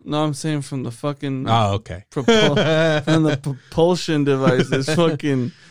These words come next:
Speaker 1: that shit was burning the ground. It burned a hole through trees,
Speaker 2: That's
Speaker 1: motherfucker.
Speaker 2: true. That's
Speaker 1: Hey, you
Speaker 2: true.
Speaker 1: think it, it floating over them, is it gonna fuck 'em up?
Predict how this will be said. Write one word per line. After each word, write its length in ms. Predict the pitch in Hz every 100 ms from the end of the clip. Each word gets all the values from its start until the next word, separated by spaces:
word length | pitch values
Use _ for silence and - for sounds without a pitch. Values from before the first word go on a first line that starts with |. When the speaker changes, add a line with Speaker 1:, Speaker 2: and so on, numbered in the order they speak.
| _
Speaker 1:
that 140 | 170 180
shit 160 | 214
was 140 | 196 156
burning 400 | 170 180 185 175
the 100 | 143
ground. 360 | 143 156 156
It 40 | 151
burned 220 | 170 190
a 80 | 175
hole 180 | 151 165
through 200 | 160 139
trees, 460 | - 160 156 147 131
Speaker 2:
That's 240 | 139 135
Speaker 1:
motherfucker. 200 | 139 135
Speaker 2:
true. 200 | 95 87
That's 240 | 92 - -
Speaker 1:
Hey, 120 | 160
you 40 | 160
Speaker 2:
true. 60 |
Speaker 1:
think 180 | 190 190
it, 260 | 175 165 165
it 320 | 175 - 143
floating 420 | 156 165 170 160
over 220 | 156 160
them, 180 | 160 156
is 120 | 151
it 40 | 156
gonna 180 | 143 127
fuck 380 | - 156 151
'em 160 | 160 151
up? 220 | 156 156